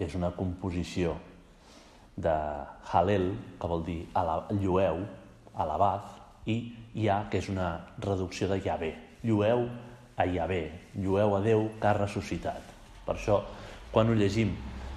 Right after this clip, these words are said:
a la missa, ens posem dempeus abans de recitar l'Aleluia. Aleluia, perquè Jesús ens està parlant, perquè estem en presència de Déu. I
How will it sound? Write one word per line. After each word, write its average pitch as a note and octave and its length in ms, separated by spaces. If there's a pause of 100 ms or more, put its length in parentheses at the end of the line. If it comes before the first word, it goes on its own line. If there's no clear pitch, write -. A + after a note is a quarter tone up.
(240)
a F2 80
la D#2+ 160 (580)
missa, A#2 300 (100)
ens A2 220
posem A2 320
dempeus F#2 560
abans F#2 260
de F2+ 160
recitar E2+ 460
l'Aleluia. F2 540 (1200)
Aleluia, F2 560 (720)
perquè F#2 300
Jesús G2+ 320
ens F#2+ 160
està F2+ 260
parlant, F#2 380
perquè G#2 180
estem A#2 240
en A2+ 160
presència G#2 720
de E2 140
Déu. D2 180 (480)
I A2 80